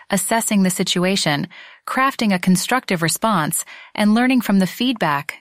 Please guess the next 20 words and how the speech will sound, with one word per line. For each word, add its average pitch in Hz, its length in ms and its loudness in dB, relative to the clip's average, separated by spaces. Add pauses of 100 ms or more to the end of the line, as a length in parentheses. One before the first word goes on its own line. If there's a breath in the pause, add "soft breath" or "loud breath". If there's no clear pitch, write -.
you'll 208 140 -2
be 196 140 0
well 226 360 0
equipped - 480 -4
to 196 80 0
handle 190 360 2
negative 196 400 0
reviews 175 460 0
effectively 175 760 -2 (400 loud breath)
and 196 140 2
preserve 214 500 0
your 196 120 0
brand 165 340 0
reputation. 165 720 -2 (680 loud breath)
Stay 294 380 0
tuned 233 420 2
for 226 140 0
our 202 120 4
next 185 300 0
episode, 190 540 0